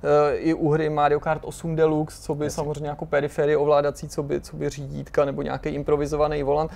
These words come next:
Speaker 1: A podobně volají teďka fanoušci Nintenda po tom, aby Captain Toad Treasure Tracker dostal taky tu podporu V R, protože i já musím říct, že uznávám, že to je jedna z her, pro kterou by se to hodně hodilo a přitom to nemuselo být, eh, jako neřešitelný po technické stránce.
Speaker 2: Souhlas.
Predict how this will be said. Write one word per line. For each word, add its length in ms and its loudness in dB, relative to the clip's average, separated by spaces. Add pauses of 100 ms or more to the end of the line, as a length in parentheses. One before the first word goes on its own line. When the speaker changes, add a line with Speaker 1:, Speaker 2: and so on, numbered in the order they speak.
(220)
Speaker 1:
A 220 4
podobně 520 2
volají 320 2
teďka 260 -6
fanoušci 420 -6
Nintenda 420 0 (220)
po 100 2
tom, 220 2
aby 220 0
Captain 380 -2
Toad 240 2
Treasure 300 -6
Tracker 300 -4
dostal 340 -4
taky 200 -4
tu 100 -6
podporu 320 -4
V 140 0
R, 100 4
protože 380 -6 (320)
i 120 4
já 220 6
musím 300 -4
říct, 160 -4
že 80 -2
uznávám, 440 -4
že 100 -6
to 100 -2
je 60 2
jedna 280 -2
z 60 -8
her, 180 -2
pro 140 -4
kterou 220 -6
by 100 -8
se 100 -12
to 100 -6
hodně 280 -4
hodilo 460 0
a 60 -6 (100)
přitom 280 -6
to 100 -8
nemuselo 360 -6
být, 340 -6
eh, 120 -2
jako 260 -8
neřešitelný 680 -4
po 100 -14
technické 440 -8
stránce. 500 -8 (420)
Speaker 2:
Souhlas. 480 -6